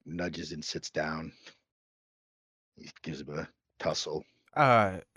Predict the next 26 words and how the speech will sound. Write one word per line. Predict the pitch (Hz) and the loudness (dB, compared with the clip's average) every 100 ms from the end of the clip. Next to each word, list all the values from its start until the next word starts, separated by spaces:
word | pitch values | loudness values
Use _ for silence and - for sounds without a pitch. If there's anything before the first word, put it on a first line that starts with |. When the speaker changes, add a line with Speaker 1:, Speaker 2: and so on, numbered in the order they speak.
| 120 | -6
Speaker 2:
sir, | 160 - 247 117 101 | -2 4 6 8 8
I'm | 107 127 117 101 92 - _ _ - _ _ _ - | 8 8 6 0 -6 -18 _ _ -20 _ _ _ 4
terribly | 185 101 101 | 6 6 2
sorry, | - 120 104 101 | 4 6 6 4
and | 101 | 2
I | 98 | 0
don't | 98 104 | 2 2
mean | 98 | 2
to | - 92 | -2 -4
offend, | 90 180 156 95 90 | 4 6 6 2 0
but, | 98 92 - | 2 2 2
uh, | 95 92 90 - - - _ - | 2 2 -2 -8 -20 -20 _ 2
your | 139 | 6
eyesight | 226 226 104 98 | 6 6 2 2
might | 104 107 - | 2 0 -2
not | 110 - | -4 -4
be | 107 | 0
doing | 139 143 | 2 2
so | - 104 | 2 4
well. | 98 | 6
That | 98 156 | 6 4
is, | 190 151 139 | 4 0 -2
in | 123 147 | 0 0
fact, | 143 156 147 143 | 2 4 4 2
a | 131 | 0
bear." | 139 143 92 | 2 2 0